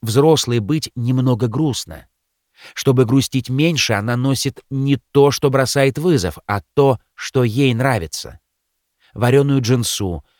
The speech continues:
юбки-карандаши и маленькие чёрные платья. А вот Света пока не знает правды о взрослении, а только хочет верить, что постигла её.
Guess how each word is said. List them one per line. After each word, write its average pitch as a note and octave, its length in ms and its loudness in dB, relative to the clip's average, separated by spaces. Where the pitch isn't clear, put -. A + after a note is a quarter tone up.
юбки-карандаши A#2+ 1120 0
и A#2 280 -2
маленькие B2 600 -2
чёрные C3+ 440 -2
платья. - 540 -6
А A2 160 -2
вот G#2+ 140 -2
Света B2+ 400 0
пока A2 320 -2
не A#2 220 2
знает A#2 500 0
правды A2 400 -2
о F2+ 100 -4
взрослении, F#2+ 800 -6
а B2 120 -2
только C#3 300 2
хочет - 440 0
верить, B2 580 0
что - 240 -6
постигла A2+ 580 -4
её. E2+ 440 -4